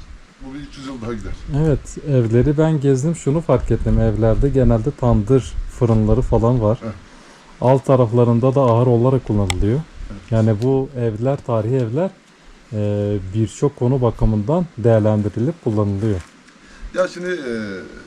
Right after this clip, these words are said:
Speaker 1: şu şekil, birazcık, e, dar ve sıkı olduğundan dolayı böyle yayılma konusunda hani alanımız, coğrafyamız o kadar, e,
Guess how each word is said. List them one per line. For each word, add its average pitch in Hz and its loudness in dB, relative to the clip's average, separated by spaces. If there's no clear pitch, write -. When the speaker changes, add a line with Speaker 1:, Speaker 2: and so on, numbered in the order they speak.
Speaker 1:
şu 170 -12
şekil, - -8
birazcık, 143 -6
e, - -18
dar 139 -2
ve 127 -6
sıkı - -14
olduğundan 131 -10
dolayı 156 -6
böyle 135 -6
yayılma 127 -4
konusunda 151 -12
hani 135 -6
alanımız, 131 -4
coğrafyamız 135 -10
o 123 -10
kadar, 139 -12
e, 107 -14